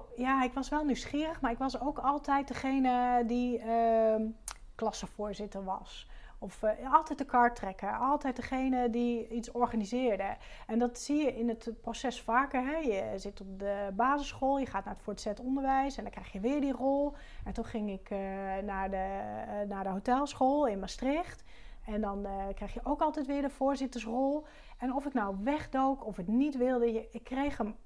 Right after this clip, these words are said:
altijd. En, ehm, ik heb laatst ook, eh,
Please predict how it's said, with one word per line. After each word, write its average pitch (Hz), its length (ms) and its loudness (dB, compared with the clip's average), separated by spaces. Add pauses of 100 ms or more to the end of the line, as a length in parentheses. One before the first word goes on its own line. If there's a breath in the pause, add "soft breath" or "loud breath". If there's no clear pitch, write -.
altijd. 262 760 4 (500 soft breath)
En, 240 380 2
ehm, 208 760 0
ik 233 120 -6
heb 254 140 -4
laatst 240 320 -2
ook, 254 320 -2
eh, 220 260 6